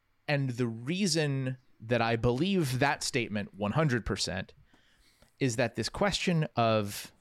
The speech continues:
fame is all about framing. It's all about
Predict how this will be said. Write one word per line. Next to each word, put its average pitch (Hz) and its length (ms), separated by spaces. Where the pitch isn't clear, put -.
fame 92 680
is 135 180
all 156 360
about 95 680
framing. - 720
It's - 240
all 160 300
about 104 580